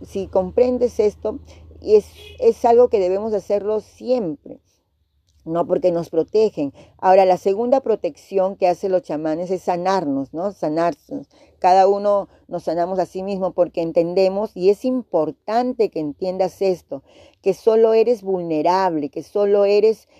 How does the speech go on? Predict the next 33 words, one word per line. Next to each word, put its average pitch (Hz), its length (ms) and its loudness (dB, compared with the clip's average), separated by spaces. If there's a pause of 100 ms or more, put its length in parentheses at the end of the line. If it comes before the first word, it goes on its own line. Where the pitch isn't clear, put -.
(140)
frágil, 190 920 2
¿no? 196 260 -4
Como 170 240 -4
esas 185 320 -2
partes 190 420 0
de 175 140 -2
ti 190 180 -12
mismo 196 560 -6
que 175 100 -2
aún 214 360 0
no 254 160 0
se 254 160 -2
han 190 120 -4
curado, 170 600 2 (580)
pero 180 560 6 (200)
es 226 180 2
solo 254 260 2
en 254 100 -2
las 190 180 -6
partes 226 480 -2
heridas, 190 680 -2
en, 170 220 -10
en 175 140 -4
las 165 160 -4
partes 196 360 0
donde 170 280 -2
te 160 140 -4
duele, 175 600 2 (220)
donde 175 240 -2
todavía 190 460 4
eres 214 240 0
vulnerable. 175 600 -2
Entonces, 160 640 -2